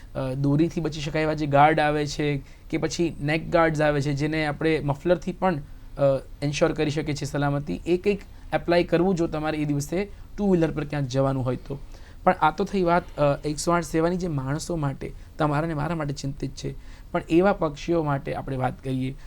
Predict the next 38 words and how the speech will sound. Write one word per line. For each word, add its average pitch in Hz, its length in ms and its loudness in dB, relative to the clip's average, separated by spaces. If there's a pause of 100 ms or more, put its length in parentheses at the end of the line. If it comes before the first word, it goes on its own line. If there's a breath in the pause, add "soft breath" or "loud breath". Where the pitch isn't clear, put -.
(160 loud breath)
તો 151 100 -2
વન 147 240 0
વિભાગ 175 360 2
ખાસ 143 280 -2
કરીને 143 240 -2
આ 143 180 0
દિવસે 139 520 0 (320 loud breath)
એક 170 160 2
અલગ 165 320 6
જ 190 140 0
પ્રકારનું 165 380 0
મિશન 151 300 0
હાથ 151 160 0
ધરતું 135 360 0
હોય 131 100 0
છે. 127 440 -6
તો 180 60 -4
શું 220 280 -4
છે 208 120 0
આ 156 80 4
મિશન, 139 320 -2 (360 loud breath)
એ 165 80 6
વિશે 175 200 2
જાણવા 160 260 0
માટે 156 180 0
આપણે 147 200 -2
હિતેન્દ્રસિંહ 139 480 -4
સાહેબને 131 240 -2
પૂછીએ. 127 380 -6 (280 loud breath)
સર, 196 220 4 (140)
આ, 156 400 2
આ - 20 2 (460)
જે 170 200 2
દિવસો 160 400 2
છે, 160 140 -2
આપે 147 220 2
કહ્યું 147 300 0
કે 147 280 -2